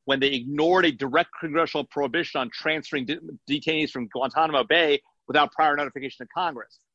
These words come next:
That was actually a statutory restriction that they completely blew through.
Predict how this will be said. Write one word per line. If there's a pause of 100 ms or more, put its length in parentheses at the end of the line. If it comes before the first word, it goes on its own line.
(220)
That
was
actually
a
statutory
restriction (200)
that
they
completely
blew
through.